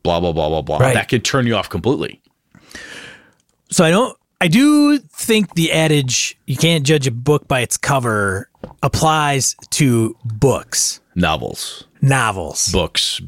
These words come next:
Speaker 1: biographies, that type of thing.
Speaker 2: Yeah, sure. Yes.
Speaker 1: Got it.
Speaker 2: But with our
Speaker 1: Little niche.
Speaker 2: our world,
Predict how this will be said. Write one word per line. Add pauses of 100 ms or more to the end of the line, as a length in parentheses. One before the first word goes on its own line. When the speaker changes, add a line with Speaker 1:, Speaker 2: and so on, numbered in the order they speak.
(100)
Speaker 1:
biographies,
that
type
of
thing. (180)
Speaker 2:
Yeah,
sure. (200)
Yes.
Speaker 1:
Got
it. (300)
Speaker 2:
But
with (200)
our (540)
Speaker 1:
Little
niche. (140)
Speaker 2:
our
world,